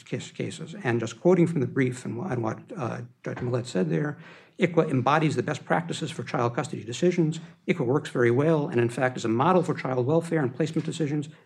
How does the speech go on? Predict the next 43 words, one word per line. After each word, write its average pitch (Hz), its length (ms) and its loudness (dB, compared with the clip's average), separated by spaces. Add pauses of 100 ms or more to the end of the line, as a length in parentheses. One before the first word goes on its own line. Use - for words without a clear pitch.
that 123 100 -4
should 156 160 -6
be 131 80 -2
extended 131 360 2
to 165 80 2
all 214 220 4
children." - 400 -8 (800)
Now, 131 240 -2 (320)
our 143 260 4 (280)
position 170 460 4
in 139 380 2
the 120 40 -2
Baby 127 220 -4
Girl 135 200 0
case 139 260 -4
was - 100 -12
supported 127 400 -6
not 123 200 0
just 120 200 -8
by 113 200 -4
those 127 280 -2
organizations 127 720 0
and 123 80 -6
by - 120 -6
members 113 240 -2
of 110 100 -12
Congress 165 400 2
and 123 80 -2
by 110 80 -4
the 113 80 -8
tribes, 131 380 -6 (340)
but - 100 -12
by 127 160 4
nineteen 156 420 6
states. - 560 -6 (260)
No 151 120 4
states 143 300 -2
filed 131 280 -2
against 123 260 2
us 120 140 -8
in 113 100 -4
that 107 140 -6
case. - 320 -12